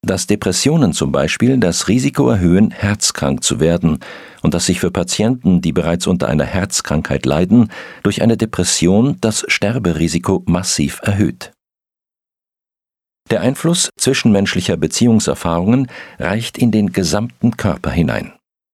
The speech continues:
In den U S A weisen herausragende Vertreter der neurobiologischen Spitzenforschung, wie der Nobelpreisträger Eric Kandel, darauf hin,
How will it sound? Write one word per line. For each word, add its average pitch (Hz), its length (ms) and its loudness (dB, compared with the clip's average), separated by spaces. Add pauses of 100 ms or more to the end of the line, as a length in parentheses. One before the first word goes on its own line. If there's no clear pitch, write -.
(840)
In 131 100 2
den 147 160 2
U 156 100 4
S 151 140 0
A 147 260 0
weisen 123 300 2
herausragende 107 760 0
Vertreter 104 640 -2
der 95 180 2
neurobiologischen 90 1040 0
Spitzenforschung, 101 920 0 (320)
wie 87 180 2
der 85 160 2
Nobelpreisträger 82 1000 0
Eric 87 220 2
Kandel, 85 360 0
darauf 71 300 -2
hin, 120 260 2